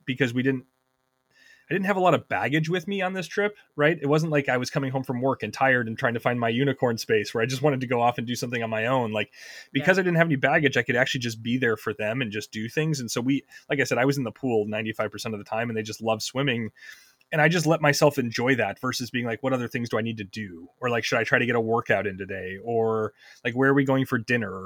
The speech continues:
Speaker 1: Or anything like that. Um, so
Speaker 2: Yeah.
Speaker 1: I was able to, to journal about that.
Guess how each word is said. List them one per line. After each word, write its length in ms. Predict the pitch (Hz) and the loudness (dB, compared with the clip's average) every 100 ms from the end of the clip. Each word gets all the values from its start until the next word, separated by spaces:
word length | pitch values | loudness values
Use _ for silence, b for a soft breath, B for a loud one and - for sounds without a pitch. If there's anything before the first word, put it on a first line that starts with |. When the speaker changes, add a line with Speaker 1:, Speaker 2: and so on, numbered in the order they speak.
| 95 | -10
Speaker 1:
Or 140 | 101 135 | -4 -2
anything 240 | 139 139 | -2 -4
like 200 | 127 113 | -6 -6
that. 340 | 107 90 - - | -6 -6 -10 -12
Um, 400 | 123 113 107 107 107 | -6 -4 -4 -6 -6
so 180 | 135 131 | -2 0
Speaker 2:
Yeah. 60 | - b b b 117 | -2 b b b -4
Speaker 1:
I 60 | |
was 120 | 127 | 0
able 160 | 135 117 | 0 0
to, 180 | 107 98 - | -4 -6 -12
to 100 | 101 | -16
journal 300 | - 92 90 | -16 -18 -20
about 200 | 90 | -20
that. 100 | - | -20